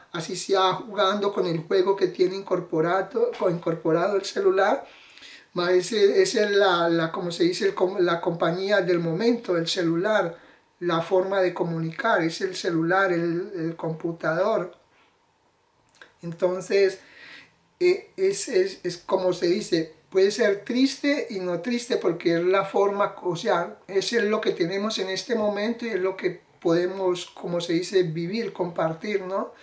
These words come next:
Entonces, el que puede, como se dice, ¿por qué privarse cuando puede comunicar que una cosa, como decía en ta-, en otros videos, la cosa buena es que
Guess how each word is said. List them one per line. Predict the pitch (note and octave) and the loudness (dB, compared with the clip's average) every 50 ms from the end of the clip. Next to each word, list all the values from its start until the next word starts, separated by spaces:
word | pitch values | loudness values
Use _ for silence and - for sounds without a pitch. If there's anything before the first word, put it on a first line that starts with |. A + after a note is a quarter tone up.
| - - - - - - _ - | -20 -20 -20 -20 -20 -20 _ -12
Entonces, | F3 E3+ E3 - F3+ F3+ F3+ F#3 F3 - A#3+ G3 G3 - - - - - - - - - | -12 -10 -4 -2 0 0 0 -2 -2 2 2 2 2 2 -2 -6 -8 -8 -8 -10 -12 -4
el | - F#3 F3+ F3 E3+ | 0 2 2 2 2
que | - - F3+ | 2 0 0
puede, | E3+ - - - F#3+ F#3+ G3 G3+ G#3+ G#3+ | 0 0 0 2 2 4 4 2 0 -2
como | - - G#3 F#3+ F#3+ F#3 E3+ E3 | 0 0 0 0 0 0 -2 -2
se | - - F#3 | -2 -2 0
dice, | F3 F3 F3+ E3+ - A3+ - | 0 0 -2 -4 -4 -6 -6
¿por | - - F3+ E3+ E3+ | -2 -2 -2 -2 0
qué | - F#3 F#3 | -2 -2 -2
privarse | F#3 - - G3 G3 F3+ F#3 F#3 F3+ F3+ F#3 F3+ - - G#3+ G#3+ G#3+ - - - - - _ | -2 -4 -6 0 2 4 4 4 4 2 0 -2 -2 -4 -4 -4 -4 -6 -12 -20 -20 -20 _
cuando | - - F#3+ F3+ E3+ E3+ E3 | -2 -2 0 2 2 0 2
puede | - F3+ F#3 G3 G3+ | 4 4 4 4 2
comunicar | - - G3 G3 F#3+ E3+ E3+ E3 E3 - F3+ G3 G3 | 0 -2 -2 -2 -2 -4 -4 -4 -4 -4 -4 -4 -4
que | - | -6
una | G3+ F#3+ G3 F#3 F#3 | -4 -4 -4 -4 -2
cosa, | - - F#3 F#3 F3+ - A3 F#3+ | 0 2 4 4 4 2 0 -2
como | - - G3+ F#3 E3+ | -2 -4 -6 -4 -4
decía | E3 D#3+ D#3+ - F#3 F#3 | -4 -4 -2 -2 -2 -2
en | F#3+ F#3+ | -2 -2
ta-, | - G#3 F#3 | -2 -2 0
en | F3 E3+ E3+ E3+ | 0 0 0 0
otros | E3+ E3+ E3+ - F3+ | -2 -4 -2 -2 -2
videos, | F3+ F3 E3+ F3 F3 F#3 G3+ - - - - - - _ | 0 0 0 0 -2 -4 -6 -10 -16 -20 -20 -20 -16 _
la | - E3 E3 | -10 -10 -2
cosa | - F#3 F#3 F3+ - A#3 G#3+ G#3 G3 F3+ E3+ E3 - - _ _ _ | 0 2 2 2 2 4 4 4 4 2 0 -2 -6 -12 _ _ _
buena | - E3+ F3+ G3+ G3 F#3 F#3 F#3 F#3+ G3 A3+ C4 C#4 C4 - - - - - - - _ _ | -8 -4 4 6 6 6 6 4 0 0 0 -2 -2 -2 -6 -16 -20 -20 -20 -20 -20 _ _
es | _ - - - - | _ -6 -4 -4 -4
que | - - - B3 G#3+ G#3 - - | -6 -4 0 2 2 2 2 -2